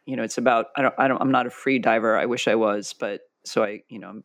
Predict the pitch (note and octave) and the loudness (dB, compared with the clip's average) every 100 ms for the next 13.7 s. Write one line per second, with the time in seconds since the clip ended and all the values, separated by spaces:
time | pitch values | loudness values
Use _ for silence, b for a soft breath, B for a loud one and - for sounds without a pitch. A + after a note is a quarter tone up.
0 | - A2 - A#2 A2+ - G#2+ A2+ A#2 A#2 | -8 -6 -2 0 0 -2 -4 -2 -4 -6
1 | G2+ A#2+ A#2 - A#2+ A#2 - A2+ G#2+ - | -12 -10 -6 0 0 -2 -6 -10 -10 -12
2 | _ _ _ _ _ _ _ B2 C3 C#3 | _ _ _ _ _ _ _ -2 2 4
3 | B2+ A#2 A2+ - - - - A2+ A2 A2+ | 4 2 -2 -6 -16 -20 -8 -4 -4 -2
4 | B2 C3+ C#3 C3+ B2+ F2+ - A#2+ A#2 A2+ | 2 2 0 -2 -8 -12 -8 -6 -6 -8
5 | A2 - A2 A2 - B2+ C3 B2 A2+ G#2 | -10 -8 -8 -8 -2 2 2 2 -4 -14
6 | _ - A#2 G#2+ - B2 A2+ - - D3 | _ -10 -10 -10 -12 -8 -6 0 2 2
7 | - B2+ - A2 G#2+ A#2 A#2+ - - - | 0 -6 -2 0 2 0 0 -8 -4 -4
8 | - G#2 - - - - - - - _ | -6 -14 -18 -8 -6 -6 -10 -18 -20 _
9 | _ C3+ B2+ A2+ G#2+ - A#2 A2+ - - | _ -8 -6 -6 -12 -12 -12 -12 -14 -20
10 | - B2 - D3+ C3 A#2 A2+ - B2+ A2+ | -6 -6 2 2 2 -2 -8 0 2 2
11 | D2+ - _ F3 E3+ - - _ - D#3+ | -4 -16 _ 2 2 0 -10 _ 0 2
12 | E3 E3+ D#3+ - C#3 E3 - - B2+ B2+ | 4 2 0 -2 2 2 2 -4 -6 -6
13 | - - - - - - | -8 -2 -2 2 2 2